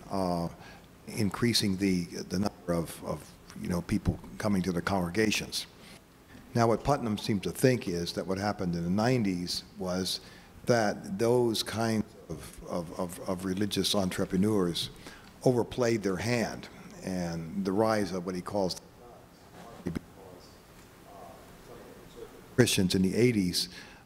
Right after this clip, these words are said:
uh, overdid it and turned people off by politicizing it and, and be, being very, very rigid and so forth, and especially younger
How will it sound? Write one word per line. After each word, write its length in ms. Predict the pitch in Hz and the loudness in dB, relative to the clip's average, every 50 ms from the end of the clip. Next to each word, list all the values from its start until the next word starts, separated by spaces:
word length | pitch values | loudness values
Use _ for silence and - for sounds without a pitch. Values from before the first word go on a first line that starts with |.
| - | -6
uh, 640 | - 98 92 92 90 87 85 85 82 80 78 78 - - - - - - - - - - - - - - - - - | -2 0 2 2 2 2 0 0 -2 -4 -6 -6 -8 -10 -10 -14 -16 -20 -20 -20 -20 -20 -20 -20 -20 -20 -12 4 6
overdid 460 | 147 135 113 110 92 92 143 143 - | 6 6 6 4 4 6 6 6 6
it 280 | - - - - - - | 4 0 -4 -8 -10 -8
and 240 | 104 101 95 87 85 - | -6 -6 -4 -4 0 2
turned 300 | - 127 120 110 104 - | 2 4 4 2 2 0
people 320 | 123 107 - 101 95 104 | -2 -2 0 2 4 4
off 440 | 110 113 98 80 - - - - - - - - - 92 | 6 6 4 4 0 -4 -8 -10 -12 -14 -14 -14 -8 -4
by 340 | 95 92 90 87 85 87 85 - | -4 -2 -2 -2 -4 -6 -6 -6
politicizing 840 | - 107 110 127 120 113 98 - - 101 95 90 87 82 92 90 87 | -4 0 2 4 4 4 4 4 4 4 2 2 0 0 0 0 0
it 180 | 87 85 - - - | -2 -2 -4 -6 -4
and, 380 | - 90 90 87 82 82 80 - | -2 0 0 0 0 -2 -2 -2
and 180 | 101 95 90 82 | -2 -2 0 0
be, 120 | 95 92 | 0 -2
being 260 | 85 92 107 101 92 87 | 0 2 4 6 6 6
very, 240 | 90 104 98 95 | 6 4 4 4
very 220 | 90 - 101 92 85 | 4 2 2 0 2
rigid 420 | 87 107 117 110 104 92 - - | 4 2 2 2 2 -2 -4 -4
and 160 | - 82 82 | -6 -6 -4
so 140 | - 92 80 | -2 -2 -4
forth, 320 | - - 82 78 73 - - | -4 -6 -8 -8 -6 -4 -2
and 80 | 92 | -2
especially 320 | 87 - - 117 104 - - - - | 0 2 2 0 0 -2 -6 -4 0
younger 280 | 110 113 123 120 - | 4 4 4 4 2